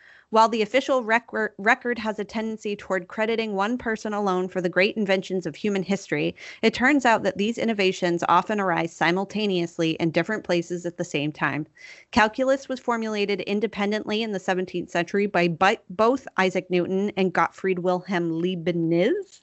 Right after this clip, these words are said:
Leibniz? I don't know. "Darwin gets all the credit for the theory of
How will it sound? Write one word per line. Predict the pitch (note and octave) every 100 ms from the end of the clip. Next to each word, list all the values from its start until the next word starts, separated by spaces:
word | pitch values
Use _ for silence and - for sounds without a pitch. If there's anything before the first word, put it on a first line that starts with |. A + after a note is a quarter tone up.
| _
Leibniz? | F3 G3 G#3 B3+ D4+ F#4+ - _ _ _ _
I | F3
don't | D#3
know. | D3 F3 _ _ - - - - G3
"Darwin | A3 A3+ C#4 D4
gets | C4 C4
all | A#3+
the | A3
credit | - A3+ A3+
for | G#3
the | G3+
theory | G3 F#3
of | F3+